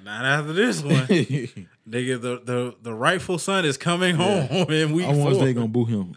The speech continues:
Speaker 2: Tom Brady.
Speaker 1: Hell no, they ain't gonna, six Super Bowls? Bruh, come on.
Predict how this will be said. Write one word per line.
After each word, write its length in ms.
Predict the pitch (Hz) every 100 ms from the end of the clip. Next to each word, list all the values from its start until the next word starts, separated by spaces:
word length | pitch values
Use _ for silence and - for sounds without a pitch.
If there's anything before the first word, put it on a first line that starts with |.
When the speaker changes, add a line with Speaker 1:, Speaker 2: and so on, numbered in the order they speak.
| -
Speaker 2:
Tom 260 | - 104 98
Brady. 260 | 98 90 _ _ _ _ _ -
Speaker 1:
Hell 260 | 466 440 427
no, 200 | 427 403
they 120 | 320
ain't 60 | 302
gonna, 320 | 269 226 185 - -
six 340 | - - 285 -
Super 300 | 320 320 311
Bowls? 520 | 311 311 311 277 240 233 _
Bruh, 300 | 151 160 123 -
come 200 | 175 135
on. 240 | 104